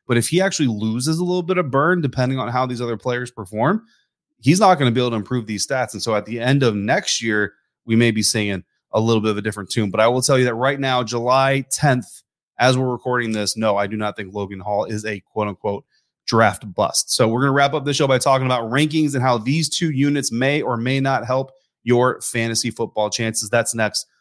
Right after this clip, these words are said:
on today's episode of Locked On Bucks. And we're gonna have that conversation thanks to our friends at Bird Dogs, who make you look so good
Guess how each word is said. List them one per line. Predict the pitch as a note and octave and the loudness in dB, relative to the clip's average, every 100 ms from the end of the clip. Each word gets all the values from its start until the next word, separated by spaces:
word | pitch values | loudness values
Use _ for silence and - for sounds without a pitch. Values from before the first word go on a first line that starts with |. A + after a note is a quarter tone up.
| _ | _
on | A#2+ B2+ | -2 2
today's | B2 A#2 | 2 2
episode | A2+ - A2+ A2 | 2 0 -2 0
of | A2 G#2+ - | 0 -2 -4
Locked | G2+ G#2 - | -10 -10 -8
On | G2 G2+ | -10 -8
Bucks. | - - - - - | -14 -14 -12 -12 -4
And | C3 | -2
we're | |
gonna | C#3+ | 0
have | C3 B2+ A#2+ | 0 0 -2
that | C#3 | -4
conversation | C3 C#3+ C3+ C#3+ D3 B2 | -2 0 0 2 0 0
thanks | C3+ C3+ | -2 2
to | |
our | C3+ | 2
friends | B2 C#3 C3+ | 2 -2 2
at | B2+ G2+ - | 0 0 2
Bird | C#3 E3+ C3+ | 2 4 2
Dogs, | B2+ D3 C3+ | 2 2 0
who | B2 | 0
make | B2+ C3+ | 0 -2
you | C3+ B2 | -4 -2
look | B2+ A#2+ | -4 -2
so | - - C4 A3 | 0 8 8 8
good | B2 G2 | 0 -2